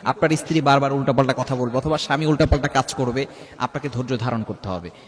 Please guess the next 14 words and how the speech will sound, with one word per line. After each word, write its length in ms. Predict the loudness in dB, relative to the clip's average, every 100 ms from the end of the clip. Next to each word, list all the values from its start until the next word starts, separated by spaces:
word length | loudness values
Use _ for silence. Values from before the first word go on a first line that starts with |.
| -10
বিপদ 300 | -6 -2 0
আসবে, 400 | 0 0 -2 -6 -6 -10 2
কঠিন 420 | 6 8 8 8
মুসিবত 420 | 6 4 4 6
আসবে। 340 | 6 4 2 -2 -4 -2
অনেক 160 | 0 0
সময় 200 | 0 -2
দেখবেন 340 | 0 -2 0
টাকা 240 | 2 4
পয়সা 280 | 4 6 6
নিয়ে 120 | 2
সমস্যায় 460 | 0 -4 -6 -4 -4
পড়ে 140 | -4 -6
গেছেন, 340 | -6 -6 -6